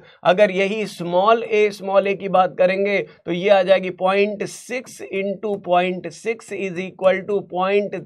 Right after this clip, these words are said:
थ्री सिक्स, और यहाँ पे टू पी क्यू आ जाता है, capital A into small a is equal to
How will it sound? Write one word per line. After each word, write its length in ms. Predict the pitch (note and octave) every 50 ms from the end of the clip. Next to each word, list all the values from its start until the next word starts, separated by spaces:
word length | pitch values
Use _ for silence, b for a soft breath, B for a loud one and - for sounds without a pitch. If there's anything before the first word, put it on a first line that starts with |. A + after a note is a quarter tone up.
| -
थ्री 340 | E3 E3+ F3+ G#3+ A#3+ B3+ B3+
सिक्स, 440 | - - - A3+ A#3+ A3+ G#3+ - - G#3+ G3+ - b b b b b
और 180 | - F#3+ G3 F3+
यहाँ 340 | F3+ F3+ F3+ F3 F#3 F#3+ F#3+ F#3
पे 100 | - G3 E3+
टू 280 | D#3 - B3 C4+ C#4+ A#3+ F#3+
पी 140 | G3+ A3+ A3+
क्यू 240 | G3+ D3 G#3 A3 G#3+
आ 120 | G3+ G3 F#3
जाता 380 | F3 F#3+ F#3 F3+ F3+ F#3+ F#3 F3+
है, 180 | F#3+ F#3+ F3+ -
capital 600 | F#3+ F3 F3+ F#3 F3+ F3+ G3 G3 G#3+ A3 A3 G#3
A 220 | - F#3+ G3 G3+ G3+ - F#3
into 280 | F3+ F3+ F3 F#3 F#3+ F3+ F3 -
small 320 | D#3+ F3 F#3 G3+ G#3 G#3 G3+
a 200 | - G3 G3 F#3+ F3 F3+
is 160 | F3+ D#3+ F3 F3+
equal 380 | F#3 F3 - F#3+ F3+ E3+ D#3+ D3+ D#3
to 220 | F#3+ A#3 C4+ C#4+